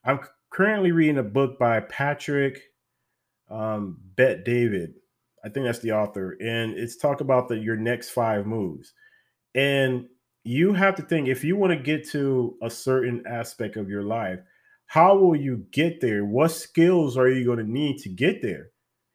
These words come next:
And even if you do have the skills, what other skills that you do need to even advance past that? Because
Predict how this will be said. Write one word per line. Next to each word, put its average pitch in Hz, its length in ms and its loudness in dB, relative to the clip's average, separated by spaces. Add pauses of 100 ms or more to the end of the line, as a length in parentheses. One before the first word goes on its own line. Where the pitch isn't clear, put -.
(240)
And 165 300 4
even 208 240 2
if 190 160 0
you 135 220 0
do 208 240 6
have 143 280 4
the 120 120 0
skills, 123 580 0 (120)
what 135 360 2
other 214 260 4
skills 185 580 4
that 151 300 0
you 139 180 -8 (140)
do 240 300 6
need 113 400 4 (360)
to 156 120 -2
even 151 460 -4
advance 135 500 -4
past 110 420 -2
that? - 260 -12 (600)
Because 135 640 2